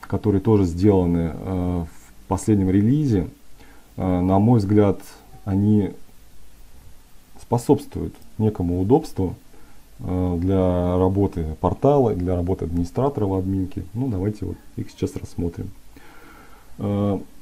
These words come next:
если вы помните карточку электронного курса на портале, вы помните, что она содержит некую карту курса, где отображаются, э, разделы электронного курса.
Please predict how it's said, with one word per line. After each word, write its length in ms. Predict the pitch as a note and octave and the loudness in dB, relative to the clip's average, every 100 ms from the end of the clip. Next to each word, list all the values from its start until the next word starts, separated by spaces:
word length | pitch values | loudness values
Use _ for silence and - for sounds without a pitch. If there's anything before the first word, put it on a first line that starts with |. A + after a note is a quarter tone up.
| - - - - - - - - - - - - - - - | -20 -18 -20 -20 -20 -20 -20 -20 -20 -20 -20 -20 -18 -16 -12
если 400 | G#2 A#2 C3 A#2+ | -2 0 2 2
вы 360 | G#2 A#2 G#2+ | 4 6 6
помните 520 | G#2 - A2+ G2 F2+ F#2+ | 4 4 4 4 0 -2
карточку 500 | G#2+ F#2+ - - G2+ | 0 -2 -2 -4 -2
электронного 400 | F2+ G2+ F#2 F2+ | 0 0 0 0
курса 300 | A2 G#2 F#2 | -2 -6 -4
на 80 | F2 | -2
портале, 480 | F#2+ G2 D#3 E3 | -2 0 2 2
вы 140 | F#2+ A#2 | 2 0
помните, 440 | B2 A2+ F#2 E2 | 2 2 2 -2
что 240 | E2 - F2+ | -6 -2 0
она 160 | G2 | 0
содержит 480 | F#2 F#2 G2 F#2 E2+ | 0 0 2 0 2
некую 280 | G#2 - F2+ | 0 0 -2
карту 420 | - G#2+ F2 - | 6 6 6 -2
курса, 520 | - C3 E3 - E2 - - - | -2 -2 -2 -4 -8 -8 -14 -4
где 160 | F#2 A2 | 4 4
отображаются, 1000 | G#2+ F#2 F#2 F2+ B2 C3+ B2+ G#2 G2+ F2+ - - - - - | 4 2 2 4 4 4 2 0 0 -2 -12 -18 -18 -14 -4
э, 300 | F#2+ F#2 F2 - - - G#2+ G#2+ G#2 - - - - - | 0 0 -2 -6 -18 -14 -12 -10 -12 -14 -20 -20 -14 -2
разделы 560 | G#2+ F#2 F#2 B2+ C#3 | 0 0 4 4 4
электронного 520 | A2 F#2 - G#2 G2+ F#2 | 2 -2 0 0 0 -2
курса. 420 | - F2 - | -4 -8 -8